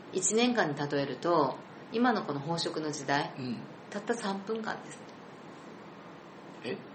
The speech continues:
Speaker 1: 三分間しかないんですよ。
Speaker 2: <laughs>
Speaker 1: 人類誕生しました。
Speaker 2: ええ。
Speaker 1: 何万年前ってあるじゃないですか。
Speaker 2: はい。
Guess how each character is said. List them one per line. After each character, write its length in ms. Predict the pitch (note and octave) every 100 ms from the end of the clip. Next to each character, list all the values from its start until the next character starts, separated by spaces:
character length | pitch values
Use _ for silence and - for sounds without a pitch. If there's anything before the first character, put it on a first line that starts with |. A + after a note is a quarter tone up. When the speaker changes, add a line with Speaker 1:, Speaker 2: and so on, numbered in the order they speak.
| - -
Speaker 1:
三 220 | - G#3+
分 300 | G#3+ B3 A#3+
間 160 | F#3+ D#3+
し 120 | -
か 100 | B2
な 80 | A#2
い 60 |
ん 40 | -
で 80 | D#3
す 100 | -
よ。 80 | - - - - -
Speaker 2:
<laughs> 460 | - - - -
Speaker 1:
人 240 | - G#3+ G3
類 140 | E3
誕 220 | F3+ F3+ F3
生 140 | F3
し 140 | E3+ D#3+
ま 140 | D#3
し 100 | -
た。 420 | - F#3 E3 C#3+ - -
Speaker 2:
え 80 | F3
え。 40 |
Speaker 1:
何 220 | F#3+ G#3
万 180 | G3+ G3
年 180 | F#3+ F#3
前 160 | F#3 F3
っ 20 |
て 80 | D3+
あ 40 |
る 80 | D#3+
じ 100 | D#3+
ゃ 20 |
な 120 | C#3
い 60 | -
で 80 | -
す 60 |
か。 60 | D3
Speaker 2:
は 160 | C#3+ A#2+
い。 180 | G#2+